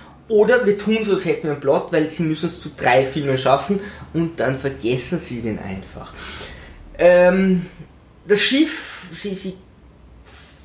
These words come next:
kommen mitten auf See mit einem anderen Schiff zusammen. Ja, und, äh, Talbot verliebt sich sofort in eine Frau, auch ohne irgendwie hier Dramatur aufzubauen. Der sieht die und, und, oh, Vögel, ja, so. Ähm, und sie sagt dann schon,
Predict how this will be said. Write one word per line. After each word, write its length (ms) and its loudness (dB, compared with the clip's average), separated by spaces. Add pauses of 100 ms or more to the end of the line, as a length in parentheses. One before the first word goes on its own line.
(300)
kommen 460 6
mitten 240 -2
auf 160 4
See 300 0
mit 240 -4
einem 100 -2
anderen 280 -2
Schiff 240 -10
zusammen. 460 4 (320)
Ja, 360 0
und, 280 -8
äh, 180 -4
Talbot 500 4
verliebt 400 -6
sich 180 -10
sofort 640 4
in 60 -2
eine 120 0
Frau, 380 2
auch 300 2
ohne 240 0
irgendwie 360 -4
hier 160 -6
Dramatur 420 -4
aufzubauen. 640 4 (260)
Der 120 6
sieht 260 2
die 80 4
und, 240 4
und, 380 0 (100)
oh, 240 4 (200)
Vögel, 440 2
ja, 280 2
so. 220 -4 (500)
Ähm, 640 6 (640)
und 160 2
sie 120 4
sagt 240 4
dann 80 0
schon, 280 2